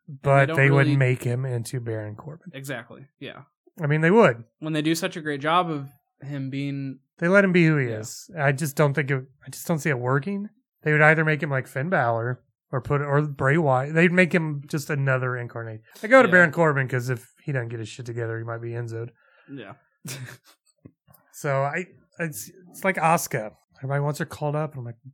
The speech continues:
Speaker 2: "No."
Speaker 1: No. Hey, so let's talk about Asuka and Ember Moon.
Speaker 2: She's gonna just job out to fucking Nia Jax all the time.
Speaker 1: Hey,
Speaker 2: Uh,
Speaker 1: so Asuka and Ember Moon was great. It was a really fucking good. It's one of the best women's matches of the year.
Speaker 2: Um, I think it is the best women's match of the year.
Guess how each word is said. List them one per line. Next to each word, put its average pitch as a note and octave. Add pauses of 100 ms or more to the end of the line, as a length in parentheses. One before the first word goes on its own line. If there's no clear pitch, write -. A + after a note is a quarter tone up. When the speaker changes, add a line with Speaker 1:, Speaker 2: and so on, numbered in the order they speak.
Speaker 2:
"No." C#3
Speaker 1:
No. E3+ (360)
Hey, F3
so E3+
let's F3+
talk F#3
about F3+
Asuka -
and F#3+
Ember G3
Moon. G#3
Speaker 2:
She's D#3
gonna D#3+
just E3+
job D#3+
out F#3+
to D#3+ (160)
fucking F#3
Nia F#3
Jax F3
all B2+
the -
time. A#2+ (180)
Speaker 1:
Hey, E3+
Speaker 2:
Uh, D#3
Speaker 1:
so D3+
Asuka F3
and F#3
Ember F3
Moon E3
was D#3
great. C#3+ (260)
It -
was C#3
a C#3
really D3+
fucking D3+
good. E3+
It's C#3
one D3+
of D3+
the D#3
best D3+
women's D#3
matches D#3+
of E3
the D#3+
year. E3+ (200)
Speaker 2:
Um, D#3+
I C#3+
think -
it F#3
is B2+
the A#2+
best G#2+
women's A#2+
match C#3+
of F#3
the F#3+
year. F#3+